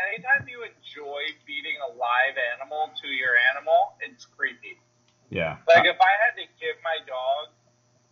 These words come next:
Speaker 1: like, a chicken every day to, like, for him to hunt and kill, I wouldn't like being a dog owner.
Speaker 2: Yeah, I'm not a huge fan of snakes. I, I won't say they scare me,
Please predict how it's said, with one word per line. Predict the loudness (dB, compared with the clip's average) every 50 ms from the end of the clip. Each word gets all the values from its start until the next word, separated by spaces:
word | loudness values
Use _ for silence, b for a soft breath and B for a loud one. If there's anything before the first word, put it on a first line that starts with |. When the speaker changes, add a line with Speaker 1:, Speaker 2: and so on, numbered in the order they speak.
| _ _ _
Speaker 1:
like, | -18 -18 -18 -18 _ -16
a | -16 -16 -16 _
chicken | -20 -16 -16 -12 -6 -4 -4 0 0 0
every | 0 0 0 4 6
day | 8 8 8 6 4 -2 -6 _ -6
to, | -2 0
like, | 2 0 0 0 _ 0
for | 2 2 2
him | 2 0 -6 -6 -6
to | -8 -8 -8 -8 _
hunt | -20 -20 -14 -12
and | -12 -12 -12 -8 0
kill, | 4 6 8 8 8 8 6 0 _ _ _ _ _ _ _ _ _ 4 4
I | 4 4 4 -4
wouldn't | -10 -14 -14 -16 -20 _ _ -6
like | -4 -2 -2 -4 -6 _ _ -14
being | -12 -12 -12 -12
a | -14
dog | -18 _ -6 -4 -4 -4 -4 -6
owner. | -12 -20 -20 _ -20 -20 -20 -20 _ _ _ _ _ _ _ _ _ -20 -20 _ b b b b b b b b b b b _ _ _ 0
Speaker 2:
Yeah, | 4 6 6 6
I'm | 6
not | 4 2 0
a | 2
huge | 0 0 -2 0 2
fan | 4 4 4 4
of | 2
snakes. | 2 2 2 2 2 2 4
I, | 4 4 4
I | 4 4 4
won't | 4 4 2 0
say | 0 2 4 4 4
they | 4 4 4
scare | 4 2 4 4 4 6 4
me, | 4 2 2 -2 -2